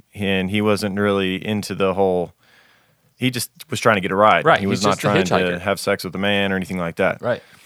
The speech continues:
Speaker 1: Um, in response to him trying to get out of the truck,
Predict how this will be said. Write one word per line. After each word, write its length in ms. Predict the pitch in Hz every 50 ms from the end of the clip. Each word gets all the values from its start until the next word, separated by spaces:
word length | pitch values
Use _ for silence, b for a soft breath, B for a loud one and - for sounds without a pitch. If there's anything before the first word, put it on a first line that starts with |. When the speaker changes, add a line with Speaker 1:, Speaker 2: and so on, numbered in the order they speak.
| b b b b b _ _ _ _ _ _ _ _ _ _ _ _ _ _ _ - - -
Speaker 1:
Um, 420 | 98 95 85 85 87 85 76 73 - _ _ _
in 140 | - 120 123
response 600 | 117 - - - 143 151 151 143 - - - -
to 640 | - - - 120 117 113 110 110 110 104 101 98 - -
him 300 | - - 98 110 120 117
trying 260 | 107 - - 120 113 110
to 60 | 104
get 140 | 101 113 113
out 120 | 110 104
of 60 | 98
the 60 | 98
truck, 420 | 95 - - 123 120 117 107 -